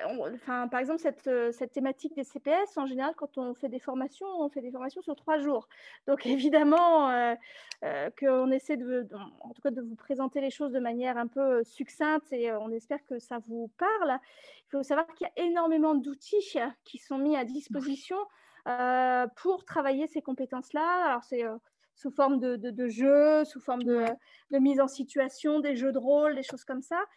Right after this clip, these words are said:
Speaker 1: Et, euh, il y a, il y a vraiment beaucoup de choses qui sont
Speaker 2: Mm.
Speaker 1: proposées pour, euh, euh, pour avancer sur ces thématiques, en
Speaker 2: Mm.
Speaker 1: fait.
Speaker 2: Et on a nous-mêmes, euh, pas mal de, de jeux et d'outils pédagogiques à disposition, euh, pour prêter
Speaker 1: Ouais.
Speaker 2: aux,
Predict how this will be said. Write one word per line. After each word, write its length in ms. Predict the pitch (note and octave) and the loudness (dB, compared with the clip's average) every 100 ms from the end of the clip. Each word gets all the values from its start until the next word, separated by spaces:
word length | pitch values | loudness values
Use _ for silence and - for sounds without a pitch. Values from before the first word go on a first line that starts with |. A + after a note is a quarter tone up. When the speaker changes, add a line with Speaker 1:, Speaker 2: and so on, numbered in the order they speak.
| _ - - | _ -20 -8
Speaker 1:
Et, 240 | C4 B3+ | -4 0
euh, 140 | B3 A#3+ | 0 0
il 60 | |
y 60 | B3 | -2
a, 100 | - | -4
il 60 | |
y 80 | B3+ | -4
a 140 | B3+ A#3+ | -4 -4
vraiment 260 | B3 F4 E4+ | -4 -2 -2
beaucoup 220 | E4 - | -4 -6
de 60 | E4 | -10
choses 160 | F#4 - | -10 -10
qui 100 | D#4+ | -4
sont 140 | C#4+ | -2
Speaker 2:
Mm. 80 | B3+ | -2
Speaker 1:
proposées 460 | D4 D4 C4+ E4+ F#4 | -4 -6 -6 -6 -8
pour, 320 | - G4 G4+ D#4 | -4 -2 0 -2
euh, 260 | C4 B3 C4 _ _ _ _ - | -4 -6 -10 _ _ _ _ -10
euh, 180 | D3 D#3+ | -6 -6
pour 200 | - C#4+ | -8 -6
avancer 320 | D4 C4+ C#4 E4+ | -4 -4 -6 -10
sur 160 | D#4+ | -10
ces 120 | - | -12
thématiques, 500 | C#4+ C#4 C4+ - A#3+ A#3+ | -10 -8 -8 -12 -12 -8
en 60 | |
Speaker 2:
Mm. 80 | A#3 | -8
Speaker 1:
fait. 260 | - _ C#4 C4 _ - | -10 _ -20 -20 _ -6
Speaker 2:
Et 100 | A#3+ | -2
on 100 | A#3+ | 0
a 100 | A3 | 0
nous-mêmes, 460 | A3+ A#3 C4 B3+ | 0 0 0 -2
euh, 480 | A3+ G3+ G3+ G3 G3 | -2 -4 -4 -6 -8
pas 140 | G3+ | -8
mal 280 | G#3+ A#3+ B3+ | -6 -6 -6
de, 320 | G3+ G3+ G3 F#3+ | -2 0 0 -4
de 200 | F#3+ G3 | -4 -4
jeux 320 | G3 B3+ C4 | -4 -4 -4
et 60 | |
d'outils 300 | G3+ G3+ - | -6 -8 -12
pédagogiques 560 | A#3 G#3 G3+ G#3 G#3+ B3 | -10 -4 -2 0 -2 -4
à 80 | A3 | -6
disposition, 800 | G3 G3+ - G3+ F#3 F#3+ - B3+ B3 | -4 -8 -4 -4 -4 -12 -8 -6 -6
euh, 280 | G#3 G#3 G3+ G3+ - | -6 -10 -12 -14 -14
pour 140 | - | -18
prêter 680 | - G#3+ F#3+ A3+ A#3 G#3+ G3 _ _ _ _ _ _ | -10 -10 -6 -6 -6 -6 -8 _ _ _ _ _ _
Speaker 1:
Ouais. 160 | D#4 C4+ | -10 -8
Speaker 2:
aux, 400 | G3 F#3+ F#3+ | -8 -10 -14